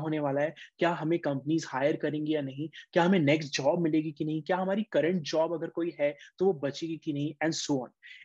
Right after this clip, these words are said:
इन सारी uncertainty में you'll be surprised कि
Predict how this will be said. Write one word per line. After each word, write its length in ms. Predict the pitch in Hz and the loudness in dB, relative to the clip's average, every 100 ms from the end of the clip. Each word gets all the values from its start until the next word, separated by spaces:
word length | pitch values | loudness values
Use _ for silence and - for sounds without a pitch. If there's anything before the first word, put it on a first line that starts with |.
| _ 240 | _ 6
इन 140 | 294 | 6
सारी 460 | 302 - 190 233 262 175 | 4 -2 2 4 4 4
uncertainty 760 | 170 - 147 147 151 180 208 | 2 4 2 4 0 2 2
में 180 | 156 139 - - - | 2 -2 -8 -20 2
you'll 140 | 185 247 | 6 8
be 60 | 302 | 6
surprised 840 | - 156 151 - 147 208 170 147 - | 4 2 2 2 6 8 8 6 0
कि 60 | 208 | -2